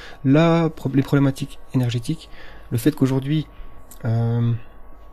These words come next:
on ne fait quasiment pas beaucoup, enfin,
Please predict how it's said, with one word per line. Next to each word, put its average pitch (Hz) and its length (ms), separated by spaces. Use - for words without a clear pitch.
on 127 100
ne 127 120
fait 170 580
quasiment 139 320
pas 143 220
beaucoup, 135 340
enfin, 113 200